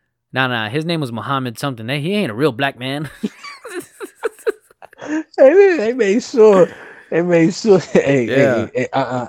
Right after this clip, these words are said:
Speaker 2: uh, he ain't, he ain't associated with us.
Speaker 1: Yeah, I was a freshman when that shit happened, and I knew fucking,
Speaker 2: Shit.
Speaker 1: I knew the fucking black people were like,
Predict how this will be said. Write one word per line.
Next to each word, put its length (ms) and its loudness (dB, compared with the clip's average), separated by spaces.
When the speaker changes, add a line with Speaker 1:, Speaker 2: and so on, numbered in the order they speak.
Speaker 2:
uh, 180 -6
he 240 4
ain't, 80 -2
he 180 0
ain't 80 6
associated 580 2
with 160 -6
us. 340 -4
Speaker 1:
Yeah, 400 -2
I 120 -4
was 160 -2
a 60 -6
freshman 580 -6
when 80 -8
that 160 -6
shit 160 -12
happened, 360 -8
and 100 -8
I 100 -4
knew 260 -6
fucking, 480 -10
Speaker 2:
Shit. 1500 -12
Speaker 1:
I 180 -4
knew 260 -4
the 80 -8
fucking 360 -12
black 220 -6
people 160 -8
were 120 -6
like, 180 -12